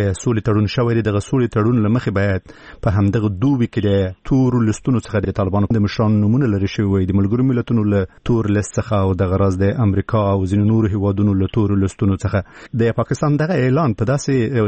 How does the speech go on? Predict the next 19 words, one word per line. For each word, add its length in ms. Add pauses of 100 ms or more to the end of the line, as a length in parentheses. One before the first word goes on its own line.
(220)
وخت 180
کې 60 (100)
آیا 160 (160)
دا 80
د 160
دې 240
ښکارندویي 540
کوي 180
چې 260
پاکستان 540 (240)
له 160
امریکا 320
او 180
نورو 240 (440)
سره 240
هم 200 (300)
غږی 580 (140)
نه 180
دی؟ 80